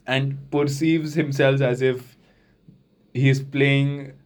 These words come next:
cards with an entire deck in his hands. He has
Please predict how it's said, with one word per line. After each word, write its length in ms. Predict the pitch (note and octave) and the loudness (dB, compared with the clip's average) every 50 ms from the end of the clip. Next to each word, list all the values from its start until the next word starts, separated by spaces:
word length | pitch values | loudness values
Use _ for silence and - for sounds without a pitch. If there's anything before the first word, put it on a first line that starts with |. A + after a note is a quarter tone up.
| _ - - | _ -4 2
cards 380 | C3 A#2+ A#2+ A#2+ A#2+ A#2 A#2+ | 4 6 6 6 4 2 -2
with 140 | A#2+ A#2+ A#2 | -6 -2 -2
an 120 | B2 A#2 | -2 -4
entire 500 | - - A#2 A#2 A2+ A#2 A#2+ G#2+ A2 G#2+ | -2 -6 -8 -8 -4 -2 0 0 0 0
deck 340 | G#2 G#2 G2 G2+ G2+ G2 - | -4 -6 -6 -8 -8 -6 -6
in 100 | G#2 F#2+ | -8 -8
his 120 | G2 F#2 F#2 | -8 -10 -10
hands. 420 | - F#2 E2+ F2+ - - - _ _ _ _ _ _ _ _ _ _ _ _ | -12 -12 -12 -14 -18 -20 -20 _ _ _ _ _ _ _ _ _ _ _ _
He 80 | - B2+ | 2 4
has 200 | C3 A#2+ A#2+ | 4 4 2